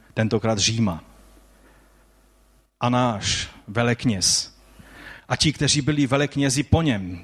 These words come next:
to byla vlastně všechno taková, takový rodinný podnik. Udělali si dobrý biznis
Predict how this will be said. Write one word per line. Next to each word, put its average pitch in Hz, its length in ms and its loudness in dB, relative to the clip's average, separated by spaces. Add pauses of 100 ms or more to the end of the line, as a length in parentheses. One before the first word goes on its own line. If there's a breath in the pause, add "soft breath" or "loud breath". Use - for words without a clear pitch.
(120)
to 113 120 2
byla 117 400 0
vlastně 113 360 0
všechno 127 360 0
taková, 117 440 0
takový 117 360 -2
rodinný 120 360 0
podnik. 123 560 -2 (2250 loud breath)
Udělali 127 360 2
si 131 160 0
dobrý 127 280 4
biznis 120 760 0